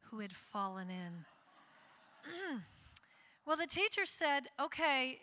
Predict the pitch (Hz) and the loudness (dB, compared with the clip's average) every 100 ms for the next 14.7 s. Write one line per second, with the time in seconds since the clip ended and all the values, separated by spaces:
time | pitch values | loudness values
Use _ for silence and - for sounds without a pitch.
0 | - 269 277 262 254 240 247 233 247 277 | -8 -4 -2 4 4 4 0 -2 -2 -2
1 | 339 - 302 - - 185 - 254 262 330 | -4 2 2 2 -6 -10 -4 0 0 0
2 | 302 349 320 226 233 240 220 226 - 226 | 2 6 6 4 -2 -8 -6 -8 -4 -4
3 | 220 320 370 370 311 240 240 - - - | -2 -6 -2 0 0 0 -4 -8 -16 -20
4 | - _ _ _ _ - 262 269 269 262 | -20 _ _ _ _ -8 -4 0 0 0
5 | 254 254 254 - 294 208 170 - - - | -2 -6 -6 -4 -2 -2 -4 -8 -8 -10
6 | - _ _ _ _ _ _ _ _ _ | -16 _ _ _ _ _ _ _ _ _
7 | 240 240 262 269 269 254 - 233 214 220 | -2 0 0 0 -2 -2 -4 -8 -4 -4
8 | - 285 - 302 233 202 - - 220 - | -6 -12 -4 -2 0 -2 -8 -10 -10 -6
9 | 220 208 208 214 220 233 240 - _ - | -6 -4 -4 -4 -4 -4 -6 -10 _ -14
10 | 294 262 220 - - - _ _ _ _ | -8 -8 -10 -18 -20 -20 _ _ _ _
11 | _ _ _ _ _ _ _ _ _ _ | _ _ _ _ _ _ _ _ _ _
12 | _ _ _ _ _ - 208 233 262 262 | _ _ _ _ _ -10 -6 -4 -2 0
13 | 254 254 233 233 226 294 311 208 190 214 | -2 -2 -4 -2 -2 -2 -2 -4 -8 -14
14 | - 208 196 226 254 190 | -12 -8 -6 -4 -6 -8